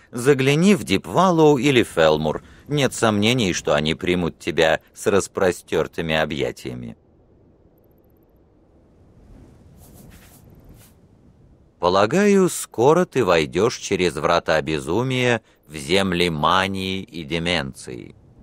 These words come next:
Это царство Шаагарата. Оно таково, каким ему хочется его видеть. Деревья цветут по его капризу, и ветер дует по его приказу.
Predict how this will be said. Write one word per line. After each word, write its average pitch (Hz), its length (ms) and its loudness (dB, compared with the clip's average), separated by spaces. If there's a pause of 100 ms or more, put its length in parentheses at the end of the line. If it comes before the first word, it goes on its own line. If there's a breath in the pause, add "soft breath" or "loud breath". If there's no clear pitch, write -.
(720)
Это 139 500 2
царство 90 960 0
Шаагарата. 78 1120 -2 (480 soft breath)
Оно 87 340 0
таково, 80 640 2
каким 95 400 -2
ему 85 320 0
хочется 80 640 -6
его 85 320 0
видеть. 110 540 -8 (460 soft breath)
Деревья 117 640 2
цветут 92 580 -4
по 85 120 -6
его 78 300 0
капризу, 135 840 -2 (160 soft breath)
и 131 160 -2
ветер 95 640 0
дует 85 480 -4
по - 140 -2
его 78 360 2
приказу. 87 640 -4